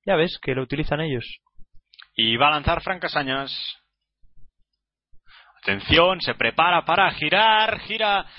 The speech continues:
Speaker 2: dos giros, atención.
Speaker 1: A ver, ¿hasta
Speaker 2: Fran
Speaker 1: dónde va?
Speaker 2: Casañas lanza y
Speaker 1: Bueno.
Speaker 2: sesenta y
Speaker 1: Sesenta y uno setenta, yo digo.
Speaker 2: uno.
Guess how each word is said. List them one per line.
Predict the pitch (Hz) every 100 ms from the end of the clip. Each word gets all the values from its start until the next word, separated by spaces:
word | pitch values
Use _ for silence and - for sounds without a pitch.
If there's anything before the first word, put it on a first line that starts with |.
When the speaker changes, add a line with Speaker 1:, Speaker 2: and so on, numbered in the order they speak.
| - - -
Speaker 2:
dos | 220 226 -
giros, | 247 254 220
atención. | 208 214 202 247 180
Speaker 1:
A | 113
ver, | 151
¿hasta | 185 -
Speaker 2:
Fran | 123 120
Speaker 1:
dónde |
va? | 139
Speaker 2:
Casañas | 233 247 240 214
lanza | 226 254 - 254 262
y | 233 262 269 269 269 - _ _ _ _
Speaker 1:
Bueno. | 127 120 113
Speaker 2:
sesenta | - 190 - 185 180 175 160 151 170 170
y | 170 175 170 170 170 165 160 160 151 156
Speaker 1:
Sesenta | - 147 175 196
y | 240
uno | 247 240 240 233 226
setenta, | 208 196 156 120
yo | 120 190
digo. | 202
Speaker 2:
uno. | 135 113 107